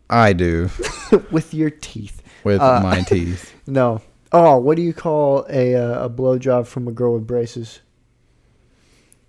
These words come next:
Speaker 2: A ripoff. Um, <laughs> that one probably went over a lot of people's heads, especially Brittany, 'cause she's, like, four-foot-three.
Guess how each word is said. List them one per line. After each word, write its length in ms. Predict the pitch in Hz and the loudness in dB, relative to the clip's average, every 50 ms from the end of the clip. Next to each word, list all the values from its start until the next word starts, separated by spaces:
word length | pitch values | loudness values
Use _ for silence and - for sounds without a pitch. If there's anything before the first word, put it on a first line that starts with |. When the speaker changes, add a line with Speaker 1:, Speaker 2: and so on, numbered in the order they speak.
| _ _ _ _ _ _ _ _ | _ _ _ _ _ _ _ _
Speaker 2:
A 880 | - - - - - - - _ _ _ _ _ _ _ - 294 165 123 | -20 -20 -20 -20 -20 -20 -20 _ _ _ _ _ _ _ -18 -12 -10 -8
ripoff. 580 | 113 117 117 117 - 123 113 113 110 - - _ _ _ _ _ _ _ _ - | -4 -4 -4 -4 -4 -4 -4 -6 -8 -10 -14 _ _ _ _ _ _ _ _ -4
Um, 540 | - 139 135 131 131 127 120 117 117 117 _ _ _ _ _ _ _ _ _ _ _ _ _ _ - - _ _ _ _ _ _ _ _ _ _ _ _ _ _ _ - | 0 2 2 2 2 0 -2 -4 -8 -14 _ _ _ _ _ _ _ _ _ _ _ _ _ _ -20 -20 _ _ _ _ _ _ _ _ _ _ _ _ _ _ _ 6
<laughs> 0 | |
that 1160 | - 156 - - 185 202 202 202 202 196 208 202 214 214 202 214 208 202 185 175 151 127 - _ _ _ _ _ _ _ _ _ _ _ _ - | 8 8 8 8 8 6 6 6 6 6 6 6 6 4 4 4 6 6 6 6 6 4 2 _ _ _ _ _ _ _ _ _ _ _ _ -2
one 240 | 135 135 135 131 | 0 0 0 0
probably 260 | 120 - 123 120 120 117 | -2 0 0 0 0 0
went 120 | 117 117 | -2 -2
over 160 | 117 113 120 | -2 0 0
a 60 | 117 | 0
lot 140 | 113 113 110 | 0 0 -2
of 80 | 110 117 | -4 -6
people's 260 | - - 123 113 - | -8 -10 -10 -8 -6
heads, 260 | - - 113 113 113 | -6 -6 -6 -6 -10
especially 380 | - - - 131 127 - - 117 | -14 -10 -6 -6 -6 -6 -6 -10
Brittany, 320 | 107 110 117 - - 113 | -6 -6 -6 -6 -6 -10
'cause 180 | 110 - - 110 | -10 -10 -12 -14
she's, 180 | - - 113 | -12 -10 -8
like, 180 | 117 113 110 - | -8 -8 -10 -12
four-foot-three. 840 | - - - 120 113 - - 117 - - _ - 117 120 117 117 | -16 -12 -10 -10 -10 -8 -10 -10 -10 -12 _ -6 -4 -2 -2 -2